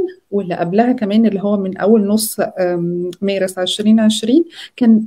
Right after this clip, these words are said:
الزيادة مختلفة، ولكن السنة اللي فاتت كانت سبعة وعشرين في المية. السنة دي المتوقع إن هيكون في زيادة، ولكن هتبقى بنسبة اتناشر في المية.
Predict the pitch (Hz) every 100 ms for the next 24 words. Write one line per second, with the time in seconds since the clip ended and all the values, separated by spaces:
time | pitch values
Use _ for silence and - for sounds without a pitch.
0 | 202 214 220 220 214 196 - 240 269 294
1 | 262 226 226 202 202 226 220 208 220 226
2 | 226 202 190 - 208 196 175 175 - 185
3 | 190 175 147 - _ - - - 220 -
4 | 226 254 240 220 202 196 208 220 214 185
5 | 180 180 180 233 226 240 214 226 269 269
6 | 202 170 170 208 180 185 175 170 170 170
7 | - 190 - 165 156 170 196 175 - 175
8 | 151